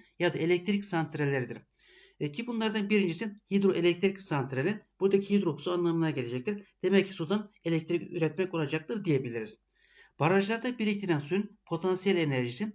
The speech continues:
su hızla akarken hareket enerjisine dönüşür. E, türbinin dönmesine neden olan bu enerji jeneratör sayesinde elektriğe dönüştürülecektir. E, potansiyel enerji vardır ilk başta barajlarda. Sonra bu su a-, aşağı doğru akacağından dolayı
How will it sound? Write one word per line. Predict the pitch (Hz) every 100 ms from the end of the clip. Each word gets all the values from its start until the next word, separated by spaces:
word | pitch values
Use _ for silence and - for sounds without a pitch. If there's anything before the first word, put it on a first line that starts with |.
| - - -
su | 214 202
hızla | 208 196 -
akarken | 156 151 131 208 214
hareket | 165 156 175 170
enerjisine | 147 135 208 165
dönüşür. | 131 123 - _ - - _ -
E, | 139
türbinin | 143 202 226 220 139
dönmesine | 175 180 170 170 147
neden | 147 156 170
olan | 139 135
bu | 165
enerji | 156 139 214 208 _ _
jeneratör | 139 156 170 214 202
sayesinde | 165 143 143 156
elektriğe | 151 147 202 202
dönüştürülecektir. | 160 143 147 131 120 120 214 208 _ - - _ 131
E, | 131
potansiyel | 135 180 190 196 214 202
enerji | 185 165 156
vardır | 143 143
ilk | 151 -
başta | 131 120 202 202
barajlarda. | 147 135 127 123 120 202 202 _ _
Sonra | - 185 156 -
bu | 170
su | 156 -
a-, | 151 147
aşağı | 151 185 185
doğru | 175 151
akacağından | 151 151 160 170 196 165
dolayı | 131